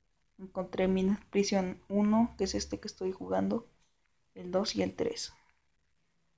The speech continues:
Así que el tres y, el, y hasta el cuatro, ah. Así que jugaré los cuatro mapas, los subiré los cuatro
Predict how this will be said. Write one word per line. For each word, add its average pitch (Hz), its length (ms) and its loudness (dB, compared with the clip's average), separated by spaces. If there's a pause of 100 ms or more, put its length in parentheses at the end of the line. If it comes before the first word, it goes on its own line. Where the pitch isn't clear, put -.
(360)
Así 196 140 -20
que - 260 -18
el 180 160 -8
tres 196 280 2
y, 196 60 4
el, - 180 -4
y 185 160 2
hasta 185 220 4
el 180 100 4
cuatro, 185 340 6
ah. 190 100 -4 (760)
Así - 100 -20
que 202 140 -10
jugaré 190 380 4
los 190 160 -2
cuatro 190 280 2
mapas, 190 380 4
los 196 160 0
subiré 185 500 2 (1040)
los 196 260 -12
cuatro 196 640 4